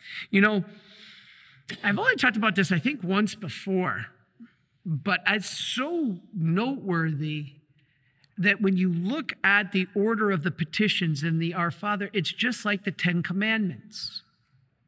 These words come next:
You address God first, and then us and our relation with each other. What are the commandments? The first commandments are all about God, then our relationship with each other.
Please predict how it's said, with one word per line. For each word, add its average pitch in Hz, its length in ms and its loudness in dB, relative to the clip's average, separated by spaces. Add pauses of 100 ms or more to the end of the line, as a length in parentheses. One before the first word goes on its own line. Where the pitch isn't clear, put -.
(400)
You 170 140 -2
address 170 380 0
God 196 460 0
first, - 680 -8 (1160)
and 185 240 2
then 262 420 0 (1120)
us 165 360 0
and 170 100 -2
our 151 120 0
relation 156 500 -4
with 143 100 -6
each 131 220 -8
other. 151 360 -10
What 202 380 -2
are 262 80 0
the 220 120 -2
commandments? 233 680 -6
The 165 100 -8
first 196 320 0
commandments 214 680 -2 (280)
are 156 160 0
all 196 140 0
about 214 420 -2
God, 233 500 -2 (680)
then 220 380 2
our 196 200 2
relationship 175 680 0
with 156 160 -8
each 139 220 -8
other. 135 140 -18